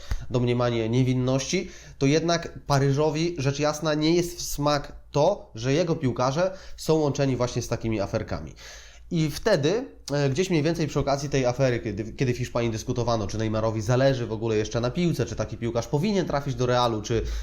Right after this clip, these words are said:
byłby wartością dodaną na przykład dla Barcelony, wypowiedział się na ten temat taki bardzo znany,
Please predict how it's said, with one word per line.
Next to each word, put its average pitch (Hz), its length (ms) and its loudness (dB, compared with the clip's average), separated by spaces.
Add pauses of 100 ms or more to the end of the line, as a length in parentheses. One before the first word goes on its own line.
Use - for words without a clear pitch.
(120)
byłby 165 320 2
wartością 139 500 2
dodaną 120 640 0
na 107 120 -4
przykład 120 300 -4
dla 123 120 0
Barcelony, 151 720 2 (600)
wypowiedział 156 480 0
się 165 100 -2
na 143 80 2
ten 143 160 -2
temat 147 360 0 (340)
taki 131 200 0
bardzo 160 380 2
znany, 151 360 0